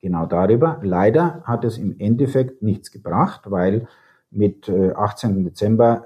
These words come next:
diese Regelung ausgelaufen ist und jetzt also einige Companies eben nicht das tun, was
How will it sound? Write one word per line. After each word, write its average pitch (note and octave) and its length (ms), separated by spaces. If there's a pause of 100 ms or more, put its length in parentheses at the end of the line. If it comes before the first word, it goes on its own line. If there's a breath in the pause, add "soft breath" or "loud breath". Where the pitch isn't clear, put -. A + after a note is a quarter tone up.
(140)
diese G2+ 240
Regelung F#2 400
ausgelaufen A#2+ 1200
ist A2 340
und G#2 140
jetzt - 640
also F2+ 220
einige A#2 760 (180)
Companies A2+ 540
eben F#2+ 380
nicht D3 260
das B2+ 160
tun, A#2 360
was G2+ 300